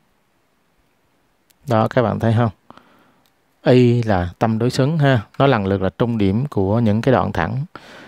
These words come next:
đứt đứt mà thầy vừa vẽ đó. Rồi,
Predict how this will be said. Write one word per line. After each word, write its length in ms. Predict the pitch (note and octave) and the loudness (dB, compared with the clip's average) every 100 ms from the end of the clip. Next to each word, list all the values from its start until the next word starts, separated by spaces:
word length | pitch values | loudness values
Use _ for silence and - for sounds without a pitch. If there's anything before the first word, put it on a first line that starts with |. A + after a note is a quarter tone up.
| - - | -8 -4
đứt 120 | C#3 | 0
đứt 200 | D#3 - | 0 -2
mà 120 | A#2 | -4
thầy 160 | - F#2+ | -4 -2
vừa 200 | F#2+ F2+ | 0 0
vẽ 120 | F#2 | 0
đó. 120 | C3+ - _ - - - _ _ _ _ _ _ _ _ _ _ _ _ _ _ _ - - _ _ _ _ _ _ _ - - - | 0 -2 _ -20 -20 -20 _ _ _ _ _ _ _ _ _ _ _ _ _ _ _ -20 -20 _ _ _ _ _ _ _ -20 -16 2
Rồi, 260 | C#3+ A2 | 2 2